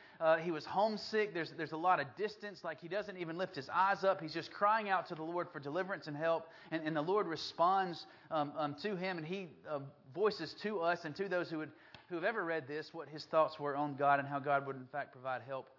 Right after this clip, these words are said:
in those difficult times. And then in one twenty-one,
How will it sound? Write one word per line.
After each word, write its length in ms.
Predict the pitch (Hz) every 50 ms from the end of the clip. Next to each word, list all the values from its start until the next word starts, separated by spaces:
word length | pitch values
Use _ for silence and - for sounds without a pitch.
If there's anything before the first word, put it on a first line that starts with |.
| _ _ _ _ _ - - -
in 100 | 135 135
those 140 | 127 120 117
difficult 500 | - - 131 127 131 127 131 117 104 -
times. 240 | 143 139 143 143 131
And 100 | 131 139
then 100 | 151 156
in 120 | 147 143
one 140 | 143 143 135
twenty-one, 640 | - - - 139 131 127 135 143 156 139 131 131